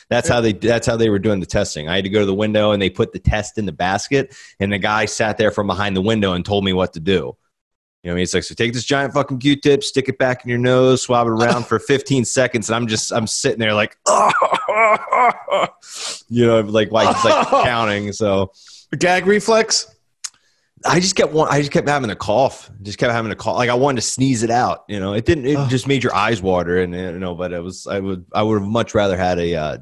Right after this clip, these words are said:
Speaker 1: a doctor do it. But <laughs>
Speaker 2: if I, if I lived near you, I would have done it for you. <laughs>
Speaker 1: Yeah. <laughs>
Speaker 2: I'm not a doctor. Oh, did it hurt?
Speaker 1: Um, not really. It just stung a little bit. It's more uncomfortable, I guess.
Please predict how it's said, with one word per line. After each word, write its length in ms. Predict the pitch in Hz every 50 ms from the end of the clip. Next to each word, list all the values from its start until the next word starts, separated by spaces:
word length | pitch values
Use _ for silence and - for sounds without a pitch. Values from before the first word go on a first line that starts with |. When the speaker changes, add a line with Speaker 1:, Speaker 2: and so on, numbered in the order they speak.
| - -
Speaker 1:
a 80 | 85
doctor 420 | - - 85 80 80 - - 71 65
do 220 | 58 - 52 50
it. 80 | 50 - _
But 140 | - 50 - - _ _ _ _ _
<laughs> 40 | - - - _ - - - - _ _ _ _ _ _ _ _ _ _ _ _ _ _ _ _ 196 _ _ _ _ - 202 - 147 - - - - _ _ _ _ _ _ _ _ -
Speaker 2:
if 1080 | - - _ - - 226 - - _ 147 143 - - - - - - _ _ _ -
I, 120 | 190 196 165 - - - - - - - - - - _ - 202 185 - - 202
if 100 | 202 202
I 80 | 196 190
lived 200 | 196 214 226 208
near 140 | 185 170 165
you, 60 | 165
I 40 | 165
would 120 | 175 175
have 100 | 180 151
done 160 | 175 170 170
it 100 | 170 160
for 180 | - 151 151 151
you. 100 | 156 180 156 -
<laughs> 100 | - -
Speaker 1:
Yeah. 180 | 117 110 92 87 95 92 92 - - 151 - -
<laughs> 720 | - - 135 - - - - - - - - - _ _ -
Speaker 2:
I'm 80 | 165
not 200 | 170 196 208 208
a 20 | 202
doctor. 460 | 208 196 196 190 190 147 135 208 - - - - - - _ _ _ - - -
Oh, 160 | 196 185 165
did 180 | 139 190 196
it 140 | 202 185 165
hurt? 480 | 131 170 170 208 240 - - - - - _ _ _ _ _ _ _ _ _ _ _ - - - _ _ _ _ _ _ _ _ _ _ _ _
Speaker 1:
Um, 540 | - 147 170 185 190 190 190 190 185 180 175
not 220 | 175 196 190 117
really. 320 | 101 110 117 123 127 127 127
It 60 | 127
just 180 | - 104 - -
stung 200 | - 117 110 113
a 60 | 113
little 160 | 110 110 110
bit. 80 | 110 127
It's 100 | 139 139
more 200 | 156 135 98 78
uncomfortable, 520 | 73 - 73 58 - - 50 55 64 64
I 60 | 60
guess. 400 | 62 67 65 80 85 - - -